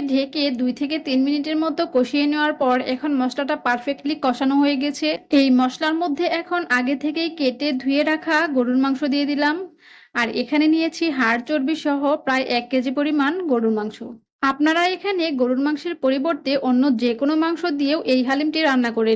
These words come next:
নিতে পারেন। এবার দিয়ে দিলাম হালিমের ছোট প্যাকেটের মশলাটি, তবে সম্পূর্ণ পরিমাণ মশলা আমি এখন দিব না। দুই চামচের মতো মশলা আমি তুলে রাখলাম, এটি হালিম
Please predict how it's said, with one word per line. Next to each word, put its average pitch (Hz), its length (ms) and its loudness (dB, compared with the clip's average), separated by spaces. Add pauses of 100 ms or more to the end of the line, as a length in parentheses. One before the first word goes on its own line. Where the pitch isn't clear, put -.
নিতে 220 220 0
পারেন। 202 200 -4 (360)
এবার 277 220 2 (100)
দিয়ে 359 200 -2
দিলাম 320 240 0 (120)
হালিমের 285 380 2 (100)
ছোট 285 140 2 (100)
প্যাকেটের 311 400 0 (100)
মশলাটি, 240 480 0 (400)
তবে 277 160 2 (140)
সম্পূর্ণ 311 360 2 (120)
পরিমাণ 359 280 0 (120)
মশলা 269 340 0
আমি 311 120 2 (180)
এখন 302 180 0 (120)
দিব 277 120 2 (140)
না। 277 60 4 (540)
দুই 277 200 4
চামচের 349 420 2
মতো 370 140 0 (120)
মশলা 294 320 0
আমি 339 180 0
তুলে 277 180 4 (100)
রাখলাম, 320 300 -2 (140)
এটি 254 140 -2 (100)
হালিম 247 240 0